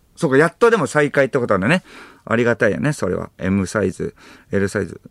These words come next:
僕はその、このラジオでもね、何回か言ってますけれど、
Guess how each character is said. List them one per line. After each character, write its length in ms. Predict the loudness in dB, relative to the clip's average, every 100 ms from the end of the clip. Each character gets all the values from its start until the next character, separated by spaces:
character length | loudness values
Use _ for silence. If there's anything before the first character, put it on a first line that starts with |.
| _ _ -4
僕 280 | -2 2 4
は 120 | 4
そ 140 | 2 -2
の、 300 | -2 -6 -12 _ _ _ _ _ _ _ 0
こ 60 |
の 100 | 2
ラ 160 | 2 0
ジ 80 | 0
オ 80 | 0
で 80 |
も 80 | 0
ね、 120 | -2
何 220 | -2 -2 -2
回 200 | -4 -4
か 100 | -6
言 80 |
っ 40 | -6
て 180 | -6 -6
ま 100 | -6
す 100 | -6
け 120 | -6
れ 100 | -6
ど、 240 | -8 -14